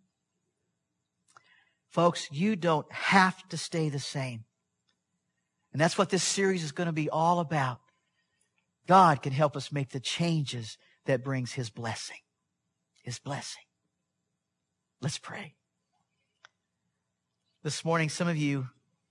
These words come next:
might have to honestly say, "I've not yet met God." And if that's true, would you just pray this prayer? I call it a salvation prayer. Maybe it's the first time you've ever done this. Would you just invite Jesus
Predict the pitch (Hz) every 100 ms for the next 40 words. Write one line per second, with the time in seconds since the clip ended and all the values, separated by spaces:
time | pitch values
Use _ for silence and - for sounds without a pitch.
0 | _ _ _ 147 147 156 147 - - 143
1 | 147 - 139 - 156 143 139 123 _ _
2 | _ _ _ _ _ - 147 165 156 165
3 | 165 - 147 156 - 139 139 139 - 135
4 | 131 117 104 - _ _ _ _ _ _
5 | _ _ _ - 139 135 175 185 - -
6 | 160 135 135 175 175 156 - 165 156 143
7 | - - 147 143 147 - 156 156 147 -
8 | 156 147 147 143 - 131 143 135 135 -
9 | - - - _ _ _ _ _ _ -
10 | 135 170 160 170 185 175 - 165 165 165
11 | 165 156 147 131 123 143 156 160 160 160
12 | 131 143 143 - 147 139 120 117 -